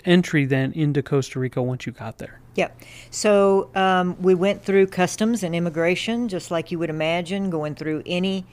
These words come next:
Speaker 2: international destination. Um, and it was, I think it was with ease. I would say we had our right Q R codes that they were looking for. We had current passports.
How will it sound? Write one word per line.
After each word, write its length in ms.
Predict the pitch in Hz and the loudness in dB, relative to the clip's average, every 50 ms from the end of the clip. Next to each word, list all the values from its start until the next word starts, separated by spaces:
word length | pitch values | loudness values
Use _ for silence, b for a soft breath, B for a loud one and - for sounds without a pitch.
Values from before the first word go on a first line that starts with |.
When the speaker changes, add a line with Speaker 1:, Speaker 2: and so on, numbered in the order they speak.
| b b b | b b b
Speaker 2:
international 840 | - 175 175 170 170 165 165 170 - - 170 175 170 170 170 170 156 | -4 -4 -2 -2 -2 -2 -2 -2 -4 -4 -4 -4 -4 -4 -4 -4 -2
destination. 840 | 170 170 160 - - 185 170 165 165 175 160 - - 190 196 196 b b b b b b b b - | -2 -4 -4 -4 -6 -6 -4 -2 -2 -2 -4 -4 -6 -6 -6 -6 b b b b b b b b -4
Um, 460 | 165 165 165 165 165 165 165 165 - - - - - | 0 0 2 2 2 0 -2 -4 -8 -12 -20 -6 -2
and 160 | 175 180 185 | 0 4 4
it 140 | 196 190 - | 4 2 2
was, 440 | 180 190 190 190 185 - - - - - - | 2 2 2 2 0 -2 -6 -12 -16 -8 -6
I 80 | 170 180 | -4 -4
think 280 | - - 240 247 240 | -2 -2 -4 -4 -2
it 100 | 262 - | -4 -4
was 260 | - 208 196 156 - - | 0 0 0 0 -4 -8
with 320 | - 165 175 208 196 - - | -8 0 0 0 0 0 -4
ease. 400 | - 220 226 208 147 117 - - | -6 -4 -4 -4 -6 -6 -8 -6
I 140 | - 151 160 | -4 -2 -2
would 180 | 160 170 170 - | -2 -2 -4 -6
say 300 | - - 180 175 175 170 B B B B B | -2 0 0 0 0 -2 B B B B B
we 200 | 170 180 196 185 | 2 4 4 4
had 360 | 143 160 190 190 190 190 180 - | 4 0 0 2 2 2 0 0
our 160 | 160 160 160 | 0 0 0
right 300 | 147 151 165 160 - - | 2 2 0 0 0 -2
Q 260 | - - - 175 160 151 | -8 -8 -4 -2 0 2
R 160 | 147 160 170 | 0 0 -2
codes 520 | - - 214 208 208 214 214 196 185 - | -4 -4 -2 0 0 0 -2 -4 -6 -6
that 160 | - 202 - | -6 -6 -4
they 120 | - 196 196 | -2 -2 -2
were 160 | 185 185 190 | 0 0 0
looking 300 | 196 202 196 - 202 190 | 0 -2 -2 -2 -4 -4
for. 440 | - - 208 202 202 202 202 202 196 b b b b b b | -4 -2 -2 -2 0 0 -2 -4 -8 b b b b b b
We 160 | 165 170 151 | -4 -4 -4
had 220 | 131 147 147 147 | -2 -4 -6 -8
current 320 | - - - 165 160 - - | -8 -8 -6 -6 -6 -6 -6
passports. 920 | - 170 175 180 - - - - 196 196 196 196 190 185 - - - | -6 -6 -4 -4 -6 -10 -10 -6 -2 -2 0 -2 -2 -4 -8 -12 -14